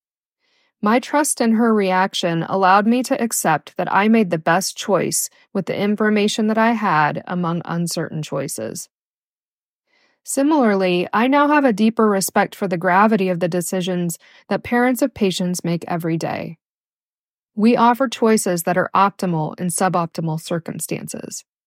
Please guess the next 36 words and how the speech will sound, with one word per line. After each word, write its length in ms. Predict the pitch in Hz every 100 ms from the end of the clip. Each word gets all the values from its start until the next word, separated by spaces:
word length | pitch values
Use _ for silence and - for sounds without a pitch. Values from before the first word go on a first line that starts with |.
| _ _ _ _ _
Some 300 | - 240 254
parents 480 | 277 269 233 226 -
must 240 | 208 202
choose 320 | - 220 214 202
requesting 560 | 180 208 196 - 208
discharge 540 | 196 208 - 196 190 -
from 180 | 196
the 60 | 196
hospital 580 | 190 202 - - 175 170
late 220 | 170 185
at 120 | 202
night 380 | 202 170 160 - _ _ -
to 140 | -
avoid 320 | 196 196 202
missing 420 | 196 196 214 190
work 260 | 180 185 170
and 140 | 175
losing 360 | 180 202 214 208
their 120 | 208
job 440 | 185 156 151 156 156
and 140 | 175
economic 580 | 151 - 190 185 190 180
support 540 | - 160 - 156 139 _ _ - -
to 100 | 208
provide 500 | 226 202 202 214 196
for 140 | 214
their 140 | 175
sick 240 | 165 - 202
child 500 | - 220 196 156 151
who 120 | 170
is 120 | 160
sitting 280 | - 190 180
in 120 | 165
front 240 | 160 180 160
of 80 | 113
us. 360 | - - -